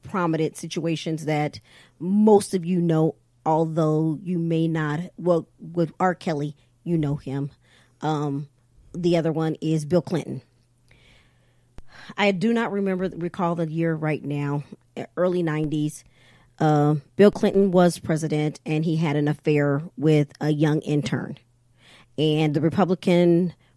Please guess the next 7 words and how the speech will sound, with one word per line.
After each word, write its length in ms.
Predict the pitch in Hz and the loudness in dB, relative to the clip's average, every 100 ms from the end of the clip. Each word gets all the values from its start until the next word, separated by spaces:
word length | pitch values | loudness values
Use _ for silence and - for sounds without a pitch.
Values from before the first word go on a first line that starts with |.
| - | -10
Party 560 | - 139 135 139 143 _ _ _ _ _ _ - | -4 -2 -2 -4 -6 _ _ _ _ _ _ -6
tried 280 | - 185 - | 2 2 2
to 160 | - | -2
impeach 420 | 170 - 226 190 | -4 -4 -4 -2
him 160 | - 156 - | 2 2 4
over 320 | 165 139 143 | 4 4 -2
it. 240 | - - | -6 -12